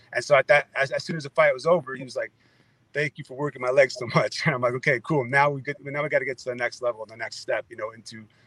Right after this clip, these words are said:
you know, becoming a more round, well-rounded athlete," which is another,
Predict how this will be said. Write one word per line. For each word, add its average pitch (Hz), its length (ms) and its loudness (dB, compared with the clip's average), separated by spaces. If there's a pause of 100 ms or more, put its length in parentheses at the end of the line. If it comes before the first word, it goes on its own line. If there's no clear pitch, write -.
(140)
you 117 80 -6
know, 113 140 -4 (300)
becoming 135 520 2 (120)
a 117 60 -2
more 117 400 2 (400)
round, 127 240 4
well-rounded 131 500 2
athlete," - 480 0
which 170 140 -4
is 165 100 -6
another, 170 280 2